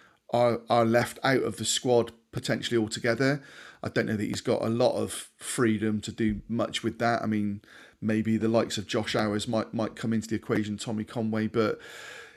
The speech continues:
it's an interesting one. I, I, I just long again for a club, a manager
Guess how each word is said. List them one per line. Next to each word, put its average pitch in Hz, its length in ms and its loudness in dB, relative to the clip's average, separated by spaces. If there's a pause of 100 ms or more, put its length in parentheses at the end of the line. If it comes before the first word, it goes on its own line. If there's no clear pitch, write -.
it's 143 140 4
an 151 80 2
interesting 131 480 0
one. 107 160 2
I, 147 100 4 (400)
I, 151 80 0 (200)
I 156 80 4
just 160 220 0
long 139 340 4
again 107 340 0
for 107 440 0 (440)
a 110 80 -6
club, 117 540 4 (140)
a - 80 -2
manager 110 680 -2